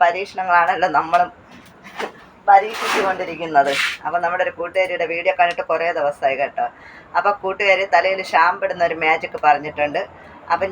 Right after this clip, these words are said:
ഞാനും അത് പരീക്ഷിക്കാൻ പോകുകയാണ്. ഞാനിതവിടെ ഒരു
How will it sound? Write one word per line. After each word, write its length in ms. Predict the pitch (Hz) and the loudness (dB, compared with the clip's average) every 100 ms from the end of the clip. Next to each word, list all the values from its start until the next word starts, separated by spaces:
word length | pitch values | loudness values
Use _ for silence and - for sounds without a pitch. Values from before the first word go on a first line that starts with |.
| 170 | 4
ഞാനും 340 | 165 180 202 - - | 4 4 -2 -8 -6
അത് 100 | 165 - | -2 2
പരീക്ഷിക്കാൻ 560 | 165 175 175 180 185 170 | 2 2 -8 -2 2 4
പോകുകയാണ്. 340 | 160 156 160 185 170 | 2 2 0 0 0
ഞാനിതവിടെ 440 | 165 170 165 165 170 - - - - | 0 2 2 2 0 -6 -20 -20 -6
ഒരു 120 | 165 | -4